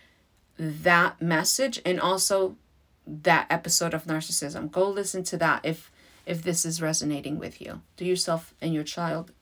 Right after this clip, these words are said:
that favor. Okay, so thank you so much for tuning in today. Thank you, thank you, thank you for sharing these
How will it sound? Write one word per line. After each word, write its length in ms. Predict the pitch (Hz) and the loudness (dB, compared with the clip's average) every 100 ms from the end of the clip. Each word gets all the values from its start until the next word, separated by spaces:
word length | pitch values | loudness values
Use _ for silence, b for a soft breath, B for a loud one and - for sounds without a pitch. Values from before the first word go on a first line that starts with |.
| - | -10
that 180 | 147 - | -10 -8
favor. 460 | 160 165 - - - b b b b b b b | -10 -10 -12 -16 -20 b b b b b b b
Okay, 320 | 220 220 202 | 2 4 2
so 180 | 185 185 | 4 2
thank 280 | 175 202 226 | 2 -2 -2
you 80 | 277 | -2
so 240 | - 262 | 0 2
much 240 | 233 190 | 2 0
for 140 | - 185 | -2 -4
tuning 420 | 185 185 190 214 | -2 -4 -2 -2
in 140 | 170 | -2
today. 420 | 165 170 156 214 247 b b b b b | -2 -2 -2 -2 -6 b b b b b
Thank 360 | - 208 208 - | -4 0 0 0
you, 120 | 233 | 0
thank 340 | 233 208 202 - | 2 -2 -4 -6
you, 100 | 208 | -6
thank 340 | - 185 180 | -2 -2 -2
you 120 | 208 | -6
for 500 | 202 - 185 175 175 - _ | -6 2 4 4 0 -6 _
sharing 640 | - - 185 180 190 202 | -6 2 4 4 2 0
these 360 | 175 180 180 | 0 0 0